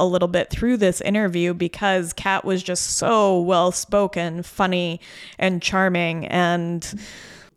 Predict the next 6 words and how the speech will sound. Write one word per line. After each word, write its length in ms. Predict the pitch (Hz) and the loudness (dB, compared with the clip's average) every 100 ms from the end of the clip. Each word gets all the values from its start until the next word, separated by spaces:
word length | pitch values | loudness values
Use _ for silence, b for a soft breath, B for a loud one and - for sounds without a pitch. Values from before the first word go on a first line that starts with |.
| _ _ _ _ _ _ _ - | _ _ _ _ _ _ _ -4
I 80 | |
just 220 | 269 294 - | 0 0 0
couldn't 180 | 220 | 0
really 320 | 196 202 196 180 | 2 2 2 0
hang. 400 | 185 254 165 - B B B B B B B | -2 -2 -6 -12 B B B B B B B
And 840 | 196 196 196 196 190 190 165 | 2 4 4 2 0 -2 -6